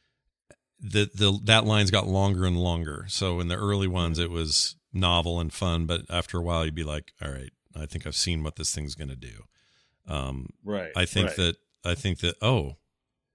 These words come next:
Speaker 1: okay. Someone in the chat says, "Go shake the doghouse."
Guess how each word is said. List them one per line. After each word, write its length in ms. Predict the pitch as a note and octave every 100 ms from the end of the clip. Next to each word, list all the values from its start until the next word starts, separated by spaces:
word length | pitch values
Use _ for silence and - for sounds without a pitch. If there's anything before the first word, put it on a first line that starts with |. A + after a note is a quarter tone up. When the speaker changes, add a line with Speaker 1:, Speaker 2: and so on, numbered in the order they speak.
| _ _ _ -
Speaker 1:
okay. 200 | F#2+ F#2+
Someone 260 | - B2 C#3+
in 40 |
the 60 | A2
chat 280 | - A2 G#2+
says, 220 | F#2+ F2
"Go 160 | - F2+
shake 400 | - G#2+ G#2 -
the 80 |
doghouse." 760 | E2+ F2 F#2+ F#2+ E2 D#2 -